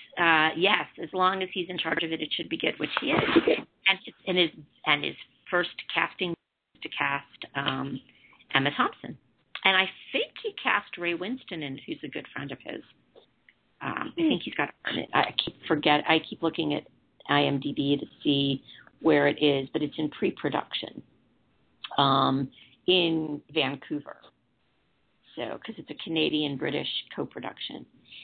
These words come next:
Speaker 1: Anyway, so I wanna thank everybody,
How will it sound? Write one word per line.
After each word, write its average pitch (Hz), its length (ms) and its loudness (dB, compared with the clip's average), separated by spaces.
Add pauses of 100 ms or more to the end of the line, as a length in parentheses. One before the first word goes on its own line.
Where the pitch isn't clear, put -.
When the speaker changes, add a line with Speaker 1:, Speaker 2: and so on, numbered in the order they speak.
(200)
Speaker 1:
Anyway, 269 480 2 (380)
so 269 80 2
I - 20 6
wanna 302 240 2 (100)
thank 254 240 0
everybody, 185 680 -8